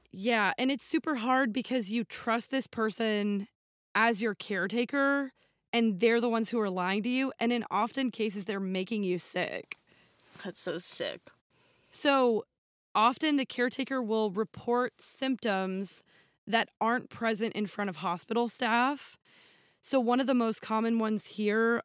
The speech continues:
Speaker 1: um, is, like, apnea, like, sleep apnea. So, a baby or a child will, like, stop breathing, and it will be the caretaker suffocating them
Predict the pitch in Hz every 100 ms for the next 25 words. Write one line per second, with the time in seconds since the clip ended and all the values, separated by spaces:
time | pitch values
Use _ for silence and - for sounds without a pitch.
0 | - _ _ 226 220 202 185 175 180 -
1 | 240 214 - - 175 190 - 247 254 262
2 | 285 285 _ _ _ _ _ _ 226 -
3 | - 233 226 220 220 254 262 - 233 208
4 | 214 220 226 226 214 - 214 208 - 202
5 | 208 208 196 208 190 - - 208 208 -
6 | 190 196 202 240 247 262 254 - _ _
7 | _ _ _ 226 - 226 175 233 202 202
8 | 214 214 214 202 - 196 180 185 - _
9 | _ _ _ _ _ _ - - 214 175
10 | 220 - - 277 285 294 285 294 294 294
11 | 302